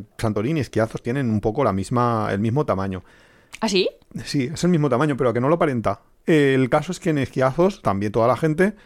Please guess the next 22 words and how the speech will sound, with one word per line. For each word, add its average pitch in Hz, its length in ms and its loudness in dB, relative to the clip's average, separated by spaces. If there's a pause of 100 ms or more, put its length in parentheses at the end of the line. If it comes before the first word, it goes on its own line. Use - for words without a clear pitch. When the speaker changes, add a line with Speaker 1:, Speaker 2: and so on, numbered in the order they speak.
(160)
Speaker 1:
se, 104 720 -2
se - 280 -8
reúne 113 360 0
en 117 100 0
la 87 100 0
ciudad 98 200 -2
de 92 60 0
Esquiazos. - 580 -4 (420)
Y 120 80 -4
entonces, 110 760 -2 (340)
eh, 107 580 0
l-, 107 720 -10
lo 123 180 -2
que 95 140 -4
hace 127 280 -2
la 123 120 2
gente 147 240 -2
básicamente 143 500 0
es - 180 -4 (500)
por, 110 460 0
por 113 260 0
la 95 640 0